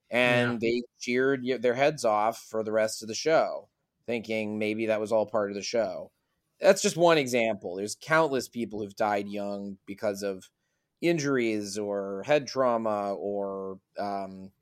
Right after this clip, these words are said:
Speaker 1: you know, steroid use, drug use, all, all, any number of things that just go completely unchecked or largely unchecked in wrestling because it's just not a regulated or unionized industry.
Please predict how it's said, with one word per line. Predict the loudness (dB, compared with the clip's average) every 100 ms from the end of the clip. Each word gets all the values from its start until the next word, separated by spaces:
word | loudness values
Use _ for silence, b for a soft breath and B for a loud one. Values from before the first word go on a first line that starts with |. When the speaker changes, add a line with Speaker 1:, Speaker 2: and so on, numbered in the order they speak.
| _ _ _ -8
Speaker 1:
you | -2 -2
know, | -2 -4 -6 -8
steroid | 2 4 6 4 2
use, | -2 -6 -6 -8 -10 -12 -4
drug | 2 2 0
use, | -6 -6 -8 -14 -10
all, | 0 4 6 4 2
all, | 0 0
any | 0 2
number | 2 2 -2
of | -2
things | -4 -4 -2
that | 0 0 -6 _ _ _ -12
just | -2
go | 6 6
completely | 6 0 4 6 6
unchecked | 4 4 8 8 8 2 0
or | 2
largely | 8 8 8 4 -2
unchecked | -2 -2 -2 -2 -4
in | -6
wrestling | -4 -2 -4 -8 -10
because | -12 -4 -2 -2
it's | -6 -8 -8
just | -10 -2
not | 2 4
a |
regulated | 4 2 2 0 0 0 -4
or | -6
unionized | -6 -8 -8 -6 -6 -2
industry. | -2 -2 -6 -12 -16